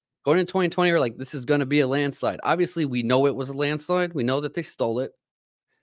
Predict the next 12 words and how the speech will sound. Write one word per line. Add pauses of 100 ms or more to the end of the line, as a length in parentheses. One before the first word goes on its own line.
(760)
But
we
went
into
twenty
twenty
hopeful. (1600)
That
we'd
see
Trump
again.